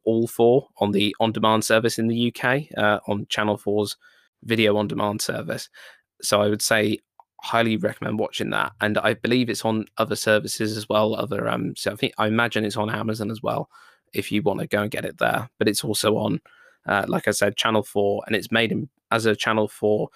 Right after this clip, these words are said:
I T N News production, 'cause it's factual and it really does bring out the, you know, the truth of the matter that only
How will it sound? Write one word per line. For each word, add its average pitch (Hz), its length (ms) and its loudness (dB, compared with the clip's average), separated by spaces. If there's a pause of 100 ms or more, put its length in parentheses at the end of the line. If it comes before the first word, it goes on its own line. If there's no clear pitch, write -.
(260)
I 107 120 2
T - 200 -2
N 104 160 2
News 107 220 0
production, 107 500 -4
'cause 120 160 -2
it's 127 160 -2
factual 107 600 0 (520)
and 110 160 0
it 104 220 -2
really 117 400 4
does 104 380 0 (340)
bring 110 260 4
out 107 320 -2 (140)
the, 107 400 -4 (640)
you 123 160 0
know, 107 280 -4 (100)
the 117 100 -2
truth - 680 0
of 110 160 0
the - 80 -2
matter - 640 -4
that 113 180 2 (100)
only 110 640 2